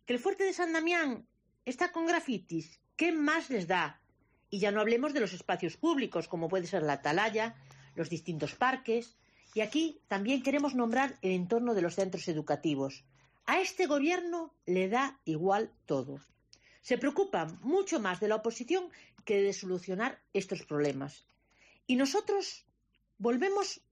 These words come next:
a proponer, como ya hicimos en anteriores plenos, uno, que se coloquen cámaras de vigilancia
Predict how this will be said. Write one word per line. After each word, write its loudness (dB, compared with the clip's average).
a -2
proponer, 0
como 0
ya 2
hicimos 0
en 0
anteriores 0
plenos, 0
uno, 2
que -2
se -2
coloquen -2
cámaras 0
de 0
vigilancia 0